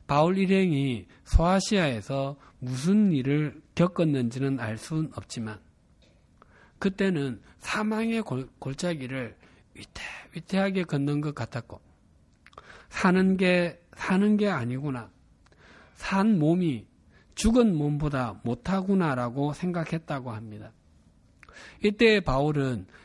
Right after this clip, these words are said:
염려를 넘어서서 깊은 절망을 느낀 것 같습니다. 또 고린도후서 이 장 십이, 십삼 절은 이렇게 증가합니다. "내가 그리스도의 복음을 위하여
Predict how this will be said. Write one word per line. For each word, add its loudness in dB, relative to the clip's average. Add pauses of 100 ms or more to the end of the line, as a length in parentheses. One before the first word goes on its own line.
(180)
염려를 4
넘어서서 0 (260)
깊은 0
절망을 4
느낀 -2
것 -10
같습니다. -14 (1800)
또 6
고린도후서 2
이 -4
장 2
십이, 0
십삼 -4
절은 -2
이렇게 -4
증가합니다. -6 (420)
"내가 4
그리스도의 2
복음을 2
위하여 -2